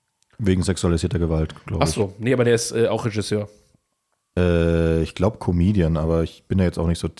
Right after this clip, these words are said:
Speaker 1: tief drinnen.
Speaker 2: Okay, haha, tief drin. Das ist ja ganz lustig dann.
Speaker 1: Wäre ich
Speaker 2: Naja.
Speaker 1: aufgefallen, dass wir noch nie eine Frau im Podcast hatten?
Speaker 2: Kennst du welche?
Speaker 1: Nee.
Speaker 2: Hm, ja. Gut, <laughs> ist ja auch ein Thema hier im Buch, ne? Aber da, da können wir auch noch drauf kommen. Also,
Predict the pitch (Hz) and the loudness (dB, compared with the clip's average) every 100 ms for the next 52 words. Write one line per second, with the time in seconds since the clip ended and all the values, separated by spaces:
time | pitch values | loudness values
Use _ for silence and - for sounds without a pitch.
0 | - - - 87 - 92 90 85 80 - | -20 -8 -4 -4 -6 -2 0 0 -2 -6
1 | 113 - 107 - - - - - 113 110 | -10 -8 -8 -10 -20 -20 -8 0 0 0
2 | 104 101 - 107 - 107 104 101 _ _ | -4 -8 -16 -16 -12 -10 -10 -16 _ _
3 | - 110 107 107 - _ _ - 123 113 | -20 -18 -16 -18 -20 _ _ -18 -16 -12
4 | 120 - 123 - 104 - 113 120 - - | -14 -12 -16 -10 -2 0 0 0 0 2
5 | 104 98 98 90 90 107 101 - 87 117 | 2 2 2 2 2 0 0 -2 0 0
6 | - 127 - 110 - 107 98 87 _ _ | -2 -4 -4 -4 -4 -4 -4 -6 _ _
7 | _ _ _ _ - - 104 - 131 131 | _ _ _ _ -20 -10 -8 -4 -2 -2
8 | 151 139 _ _ _ - 87 82 85 - | -6 -14 _ _ _ -6 -2 -2 -2 -8
9 | - 107 98 - 110 101 - - - - | -14 -14 -14 -16 -20 -20 -20 -20 -20 -10
10 | - 185 185 - - 160 - - - - | 4 6 6 2 -2 -2 -2 -10 -12 -18
11 | - 131 - 233 285 - 113 104 104 101 | -4 0 4 4 4 2 -2 -2 -4 -6
12 | 101 107 101 117 131 120 123 127 123 139 | -8 -8 -6 -4 0 0 0 0 -2 -4
13 | 139 113 110 104 - 110 - - - 143 | -4 -4 -6 -8 -8 -10 -10 -10 2 4
14 | 143 | 4